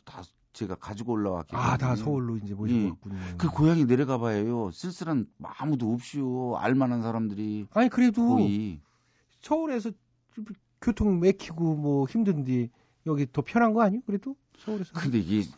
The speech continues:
Speaker 1: 사람이라는 게 묘해요.
Speaker 2: 응.
Speaker 1: 기쁜 일이 내가 성공을 해도 고향 생각이고요.
Speaker 2: 아.
Speaker 1: 이게 뭐가 실패를 하고 안 돼도 고향 생각이요.
Speaker 2: 아.
Speaker 1: 막상 내려가 보면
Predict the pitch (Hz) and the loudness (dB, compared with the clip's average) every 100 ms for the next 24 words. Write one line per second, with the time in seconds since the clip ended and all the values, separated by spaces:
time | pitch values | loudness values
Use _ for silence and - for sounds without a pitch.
0 | _ - - 131 170 165 143 120 110 92 | _ -14 -10 -4 0 2 2 2 0 0
1 | 80 104 107 101 92 107 156 - 135 123 | 0 2 2 2 0 -2 -4 -2 0 0
2 | 165 - _ - 220 214 349 330 320 247 | -2 -10 _ 2 2 6 6 8 8 8
3 | 202 151 175 175 165 254 254 294 269 254 | 6 2 2 2 4 6 6 4 4 4
4 | 208 196 180 147 143 117 104 104 98 80 | 4 2 -2 -2 -2 -2 -2 -2 -4 -6
5 | 76 82 107 165 95 87 82 - - - | -6 -6 -8 -10 -12 -14 -14 -18 -20 -20
6 | - - - - 233 240 180 196 226 226 | -20 -20 -20 -2 2 4 6 6 6 4
7 | 302 285 - 262 220 208 180 - 190 208 | 4 4 4 4 4 2 0 2 6 6
8 | 240 220 233 160 156 151 143 151 147 131 | 4 -2 -2 0 0 0 -2 -4 -8 -12
9 | - _ - 92 87 80 - 127 156 190 | -20 _ -14 -12 -12 -12 -12 0 4 4
10 | - 269 247 220 180 190 208 190 165 170 | 4 6 6 6 6 8 8 6 4 2
11 | 175 220 262 | 2 2 0